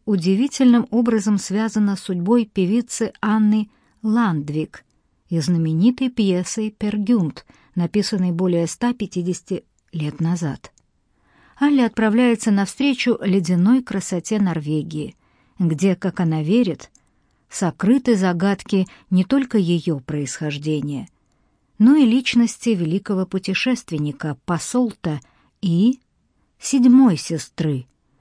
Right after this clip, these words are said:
которую Пасолт в своё время так и не смог отыскать.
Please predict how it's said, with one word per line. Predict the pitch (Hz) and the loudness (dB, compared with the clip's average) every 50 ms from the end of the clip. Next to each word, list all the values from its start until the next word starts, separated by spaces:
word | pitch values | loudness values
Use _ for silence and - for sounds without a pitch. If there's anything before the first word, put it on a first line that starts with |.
| _ _ _ _ | _ _ _ _
которую | - 185 175 - 202 202 196 185 180 | -6 -6 -2 0 0 2 2 0 0
Пасолт | - - 170 160 151 - - 233 247 262 247 247 - | -2 -2 -4 -4 -4 -4 -4 -2 -2 -2 -2 -6 -10
в | - | -10
своё | - 170 156 151 151 151 | -6 -4 -4 -2 -2 -2
время | 143 143 175 214 240 214 214 214 208 - _ _ _ _ _ _ _ _ _ _ _ _ - | -2 0 2 2 2 2 2 0 -2 -4 _ _ _ _ _ _ _ _ _ _ _ _ -4
так | 262 254 247 - | -2 -2 0 2
и | 233 208 | 2 2
не | 190 185 | 4 2
смог | 175 - - - 160 170 196 190 - - - _ _ _ | 2 -2 -2 -2 0 0 0 -2 -4 -6 -12 _ _ _
отыскать. | - 180 165 - 180 170 - - - - 160 139 131 127 - - - | -10 -10 -8 -6 -6 -6 -6 -6 -8 -6 -6 -6 -6 -6 -10 -18 -20